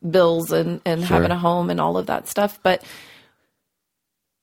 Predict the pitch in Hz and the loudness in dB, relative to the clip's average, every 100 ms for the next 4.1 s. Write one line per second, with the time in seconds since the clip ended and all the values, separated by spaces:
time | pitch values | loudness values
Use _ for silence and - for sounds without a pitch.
0 | _ _ - 202 233 254 - 202 165 - | _ _ 0 2 4 2 4 2 2 0
1 | 202 208 - 220 202 190 202 233 196 - | 2 2 2 2 4 2 0 2 2 4
2 | 185 175 170 180 190 190 214 208 202 - | 0 4 6 6 4 2 2 0 -2 0
3 | 202 - 220 202 185 175 196 190 185 170 | -2 2 0 4 2 2 0 0 4 4
4 | 190 | 4